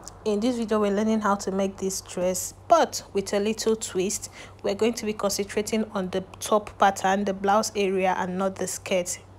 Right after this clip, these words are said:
The customer wanted an alteration for the skirt,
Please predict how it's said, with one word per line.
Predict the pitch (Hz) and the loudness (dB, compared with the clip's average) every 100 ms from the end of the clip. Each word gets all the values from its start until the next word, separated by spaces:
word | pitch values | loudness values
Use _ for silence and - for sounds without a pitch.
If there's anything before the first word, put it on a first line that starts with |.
| - | -12
The | |
customer | - 208 202 208 202 | -2 -2 0 0 2
wanted | 202 190 190 | 2 2 0
an | 190 180 | -2 -6
alteration | 190 175 - 190 185 196 | -6 -6 -6 -6 -2 -2
for | 190 175 | -2 -6
the | 175 | -6
skirt, | - - 196 247 - | -8 -2 2 2 0